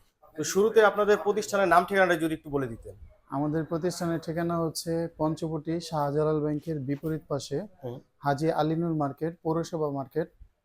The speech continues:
Speaker 2: আহ, এই দুইটা মার্কেটে আমাদের শোরুম আছে।
Speaker 1: হুম।
Speaker 2: তো শাহিদা ইলেকট্রনিক্স আমাদের শোরুম নাম।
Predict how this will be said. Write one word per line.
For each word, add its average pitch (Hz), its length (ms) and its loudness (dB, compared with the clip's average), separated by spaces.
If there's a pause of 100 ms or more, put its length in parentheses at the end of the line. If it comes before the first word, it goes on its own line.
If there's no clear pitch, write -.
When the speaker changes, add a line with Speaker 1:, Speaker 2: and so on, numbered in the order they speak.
(420)
Speaker 2:
আহ, 127 720 -6
এই 147 140 4
দুইটা 160 460 2
মার্কেটে 147 400 0
আমাদের 143 280 0
শোরুম 139 340 -2
আছে। 135 260 -8
Speaker 1:
হুম। 139 460 -10 (220)
Speaker 2:
তো 131 340 -4
শাহিদা 156 460 2
ইলেকট্রনিক্স 165 540 0
আমাদের 139 240 -2
শোরুম 131 320 -4
নাম। 131 260 -8